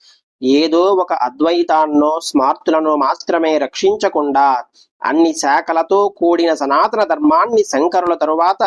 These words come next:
అంతలా రక్షించిన వారు పరమాచార్య స్వామివారు ఒక్కరే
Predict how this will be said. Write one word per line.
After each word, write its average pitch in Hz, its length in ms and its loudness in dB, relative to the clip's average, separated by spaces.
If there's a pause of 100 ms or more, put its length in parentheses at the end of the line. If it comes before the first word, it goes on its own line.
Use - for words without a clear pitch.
(120)
అంతలా 165 540 2
రక్షించిన 160 600 0
వారు 156 380 0
పరమాచార్య 156 840 0
స్వామివారు 151 760 0
ఒక్కరే 151 760 -2